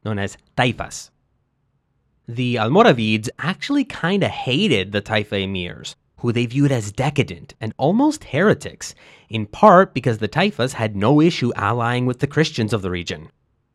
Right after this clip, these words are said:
But, as you might guess, the Almoravids were not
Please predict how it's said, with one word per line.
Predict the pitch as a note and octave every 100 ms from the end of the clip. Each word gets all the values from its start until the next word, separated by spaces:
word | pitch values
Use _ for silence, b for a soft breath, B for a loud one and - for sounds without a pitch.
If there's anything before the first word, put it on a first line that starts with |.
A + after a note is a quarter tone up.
| _ -
But, | B2+ B2+ A#2 D3+ C3+
as | A#2+
you | A#2
might | A2 G#2
guess, | G#3 G3+ G3 - -
the | G#2+ G#2+
Almoravids | G#2 D#3 G3+ A#2+ B2 B2 A#2 -
were | G#2+ G#2+
not | G2 G#2 F3